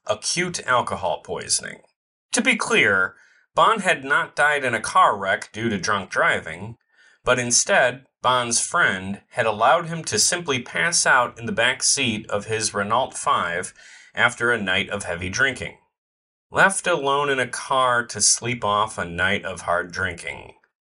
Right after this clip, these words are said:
In February. Some friend. Sounds a little sketchy, doesn't it?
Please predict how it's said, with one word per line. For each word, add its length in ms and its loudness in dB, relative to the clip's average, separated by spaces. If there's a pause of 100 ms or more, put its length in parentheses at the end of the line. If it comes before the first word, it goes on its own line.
(340)
In 180 0
February. 920 0 (680)
Some 340 2
friend. 540 -2 (840)
Sounds 320 4
a 60 -2
little 180 0
sketchy, 540 0
doesn't 320 -2
it? 200 -2